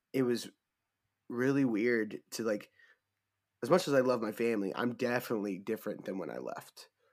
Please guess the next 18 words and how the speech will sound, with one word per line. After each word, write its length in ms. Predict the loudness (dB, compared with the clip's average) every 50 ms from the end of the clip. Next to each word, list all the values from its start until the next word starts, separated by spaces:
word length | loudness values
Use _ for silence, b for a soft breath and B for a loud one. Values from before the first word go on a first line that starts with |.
| _
And, 220 | -8 -6 -4 -2 -2
like, 180 | -4 -4 -4 -2
I'm 200 | 0 0 2 2
very 200 | 4 4 4 2
different 360 | 0 -2 -4 -4 -6 -6 -4
from 140 | -6 -4 -4
them 220 | -6 -6 -8 -8
now. 320 | -10 -10 -12 -12 -14 -16 -18 _ _ _ _ _ _ _ _ _ _ _ _ _ _ _ -6
Um, 440 | -4 -2 -2 -2 -2 -4 -6 -6 -10 _ _ _ _ _ _ _ _ _ -2
and 280 | 0 0 0 -2 -4 -4
sometimes 400 | -2 2 6 6 6 6 6 4
nowadays 640 | 4 6 10 10 10 10 8 6 4 2 2 2
that 100 | 2 0
causes 400 | 2 2 2 2 2 0 -2 -4
some 140 | -4 -4 -2
turmoil. 680 | -2 0 0 0 0 0 0 0 0 -2 -2 -4 -4 0
Not 180 | 2 2 2 2
really, 400 | 2 2 2 2 2 0 -4 -6